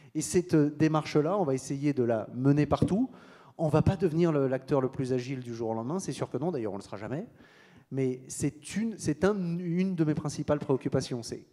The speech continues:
comment on arrive à transformer, et les équipes qui sont autour de moi savent que là-dessus je suis encore plus pénible que sur les autres sujets, c'est comment on arrive à,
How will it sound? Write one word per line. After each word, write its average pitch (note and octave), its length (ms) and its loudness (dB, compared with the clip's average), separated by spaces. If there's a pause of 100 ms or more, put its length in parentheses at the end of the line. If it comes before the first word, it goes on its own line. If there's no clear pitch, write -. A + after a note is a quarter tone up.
(100)
comment D#3+ 380 2
on C#3 100 -4
arrive C3 240 -2
à A#2+ 40 -2
transformer, B2+ 540 -8
et C3 40 -6
les A#2 180 -4
équipes B2+ 240 -10
qui B2+ 100 -14
sont A#2+ 120 -6
autour A#2+ 180 -4
de A#2+ 80 -2
moi B2 160 -2
savent - 240 -8
que G#2 220 -8 (460)
là-dessus B2 220 -10
je A#2+ 80 -12
suis A2 220 -10
encore A#2 300 -8
plus C3 120 -10
pénible B2+ 300 -2
que A2+ 100 -4
sur B2 140 -8
les A#2 100 -2
autres A#2 140 -8
sujets, C3 340 -4
c'est C3+ 140 -6
comment D#3+ 340 4
on D3 80 4
arrive D3 260 0
à, C3+ 80 2